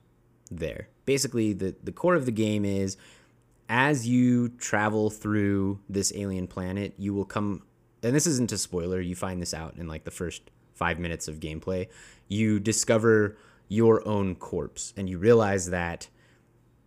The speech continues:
you have been re-experiencing this crash landing onto this planet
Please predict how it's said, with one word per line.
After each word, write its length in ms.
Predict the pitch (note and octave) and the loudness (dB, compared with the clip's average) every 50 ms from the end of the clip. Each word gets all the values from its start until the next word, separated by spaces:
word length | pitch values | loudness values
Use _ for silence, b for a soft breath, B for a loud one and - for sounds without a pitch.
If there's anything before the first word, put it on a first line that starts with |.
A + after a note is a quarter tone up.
| _ _ _ _ | _ _ _ _
you 200 | - G2 B2 C3+ | -2 0 2 2
have 180 | C#3+ D3+ C3 A#2 | 2 2 2 4
been 220 | C3+ B2+ A#2 G2 | 4 4 4 4
re-experiencing 1200 | G2+ A#2 C3 C3+ A#2+ - - - - A#2+ A#2+ A#2+ A#2 A2 G#2+ G#2 G#2 - G#2 G2+ G2 G2 G2 F#2 E2+ | 2 4 4 4 2 2 -2 -4 -2 -2 0 2 2 2 0 0 -2 -2 -2 -2 0 0 -2 -2 -2
this 540 | F2+ G2+ F#2+ F#2 F2 - - - - - - _ _ _ _ _ _ _ _ | 0 2 2 2 2 2 0 -2 -4 -8 -12 _ _ _ _ _ _ _ _
crash 400 | - - A#2 A2+ A2+ A2+ - - | -6 -2 0 0 0 0 -2 -2
landing 440 | G#2 G2+ G2+ G2+ G2+ F#2+ F#2 F#2 E2+ | -4 -2 -2 0 0 0 -2 -2 -4
onto 320 | C2+ F#2+ F#2+ F#2 F2+ - | -4 -4 -4 -4 -4 -4
this 180 | F#2 G2 F#2 - | -4 -4 -4 -4
planet 580 | - - - G2+ F#2+ F#2+ F2 E2 D#2 D2+ - | -6 -8 -6 -6 -4 -4 -6 -6 -8 -10 -12